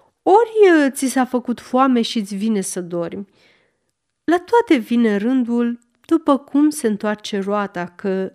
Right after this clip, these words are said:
de-aia e roată, să se întoarcă, iar nu să stea e locului. Și veni rândul și lui Neghiniță gândul lumii. Într-o zi, vru să glumească cu împăratul,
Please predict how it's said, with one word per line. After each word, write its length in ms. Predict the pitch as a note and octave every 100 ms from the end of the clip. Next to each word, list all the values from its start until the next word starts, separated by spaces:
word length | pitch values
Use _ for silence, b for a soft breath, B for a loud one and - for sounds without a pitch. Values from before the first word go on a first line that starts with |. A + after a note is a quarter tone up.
| _
de-aia 560 | G3+ A3 B3+ B3 A3
e 160 | G#3+ G3+
roată, 520 | F#3+ F#3 E3+ - F3 B B B B
să 120 | - D#4
se 140 | D#4+
întoarcă, 720 | D#4+ D#4 D4 F#3 F3+ - - _ _
iar 260 | A#4 A4+ D4
nu 120 | G3+
să 160 | - F#3+
stea 380 | - G3+ F#3+
e 140 | F#3 F#3
locului. 580 | F#3+ F3 F3+ F#3 F#3+ b b b b b _ _ _ -
Și 260 | - - C5 B4
veni 340 | F4 D4+ D#4+ C#4
rândul 600 | D4 D4 B3+ B3 B3 A3+
și 460 | - - G#3 A3+ A3
lui 180 | A3
Neghiniță 840 | G#3 G#3 G3 G3 F#3+ G#3+ A3+ - G#3
gândul 840 | F#3 F3 G3+ A#3+ B3+ G3 G#3 G3
lumii. 460 | F#3 F#3 E3+ F3+ F#3 _ _ _ _ _ - B4
Într-o 220 | - F#3+
zi, 440 | F3 - G3 C#4+ B B B B
vru 320 | - A#3+ F4+ A#4+
să 200 | A#4 F#4
glumească 580 | C4 C4 A#3+ B3 - A#3
cu 160 | -
împăratul, 680 | G3 G3+ G#3 A#3 A#3 A3 G#3